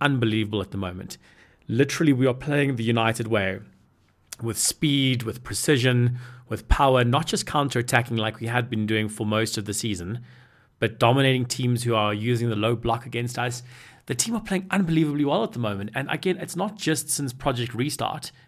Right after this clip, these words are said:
It was basically since Bruno Fernandes has come in. I don't think we've lost a game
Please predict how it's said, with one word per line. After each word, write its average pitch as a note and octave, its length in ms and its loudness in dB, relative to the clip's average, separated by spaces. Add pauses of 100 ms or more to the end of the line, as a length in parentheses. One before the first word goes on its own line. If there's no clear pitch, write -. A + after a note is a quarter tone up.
(320)
It B2 160 -6
was C#3 240 2
basically D#3+ 540 -2
since C3 200 -4
Bruno B2+ 260 0
Fernandes C3 360 -2
has D#3 100 -4
come G2+ 200 -8
in. - 200 -10
I G#2+ 60 -4
don't C#3+ 240 -4
think E3 140 -6
we've B2 100 -4
lost B2 240 0
a A#2+ 60 -6
game A#2 440 -2